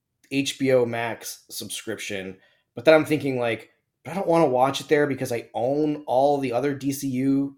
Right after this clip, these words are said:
E C U, whatever, movies on disc." And it's like this, it's this weird cyclical rotation of, "I don't wanna watch it here, but I don't wanna pay this. I don't wanna watch it here, but, 'cause I pay," it's like, it's like, so is the reality is I just don't wanna watch this movie. And I think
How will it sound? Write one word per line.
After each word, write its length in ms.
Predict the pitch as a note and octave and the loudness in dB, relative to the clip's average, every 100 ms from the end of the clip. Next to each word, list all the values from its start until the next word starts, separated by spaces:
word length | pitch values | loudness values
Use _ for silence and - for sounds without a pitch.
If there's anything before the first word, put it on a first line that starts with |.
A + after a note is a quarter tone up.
| _ | _
E 100 | C3+ | -10
C 160 | C3+ C3+ | -6 -4
U, 260 | C3+ C3+ | 0 2
whatever, 380 | B2+ C3+ G#2+ G#2 | 2 0 0 -6
movies 420 | G#2 B2 B2+ B2+ | -6 -6 -4 -4
on 400 | A2+ A#2+ A2+ G#2+ - _ | -4 -4 -4 -8 -14 _
disc." 360 | - C3 G3 - - _ _ _ _ _ _ _ _ | -2 0 0 -6 -16 _ _ _ _ _ _ _ _
And 100 | F3+ | 6
it's 140 | F#3+ | 8
like 120 | G#3+ G3+ | 6 4
this, 260 | G3+ - - _ | 2 0 -18 _
it's 120 | F#3+ F#3 | -2 2
this 180 | G#3 | 2
weird 380 | D#3 D#3+ G3 G#3+ | 2 4 4 4
cyclical 640 | - - G3+ G#3 G3+ F#3 | -2 -2 0 2 2 6
rotation 560 | D#3+ D3 D#3 C#3 E3+ F3 | 6 6 2 0 0 -2
of, 340 | D3 C3 B2+ - _ _ | 0 0 -2 -8 _ _
"I 40 | D3 | 4
don't 140 | F#3+ | 6
wanna 180 | F#3 F3 | 6 6
watch 300 | D3+ C#3+ C#3 | 6 4 0
it 80 | C3 | -8
here, 320 | - D3+ C#3 | -2 0 0
but 120 | B2 | 0
I 40 | A#2+ | 0
don't 180 | D3+ | 2
wanna 180 | D3 C3+ | 2 -2
pay 220 | C3+ C#3+ | -2 -4
this. 240 | B2+ B2+ A#2+ | -2 -2 -2
I 60 | |
don't 240 | C3 D#3+ E3+ | -2 0 2
wanna 200 | E3 D3 | 2 4
watch 220 | C#3 C3+ | 0 -2
it 80 | A#2 | -8
here, 240 | - D3 B2+ | -2 0 0
but, 180 | A#2+ | -2
'cause 100 | - | -2
I 100 | C3 | -6
pay," 160 | C3 D3+ D#3+ | -4 -6 -4
it's 140 | D#3 | 0
like, 180 | E3+ - - _ - - - - | 0 0 -14 _ -20 -6 0 0
it's 140 | E3 G3 | 2 0
like, 120 | F#3 | 2
so 220 | - G3 | 4 6
is 100 | F#3 | 6
the 80 | G3 | 4
reality 340 | G3 C4+ D#4+ | 6 6 8
is 100 | F#4+ | 6
I 60 | F#3+ | 6
just 200 | E3+ - | -2 -2
don't 180 | F#3+ D#3+ | 0 2
wanna 200 | E3+ D#3+ | 4 4
watch 320 | B2 D3+ - | 4 0 0
this 220 | C#3+ - | -8 -6
movie. 480 | B2+ C#3 - B2+ - D3 | -8 -8 -12 -20 -8 0
And 140 | D#3+ | 4
I 100 | F3+ | 4
think 160 | - | 4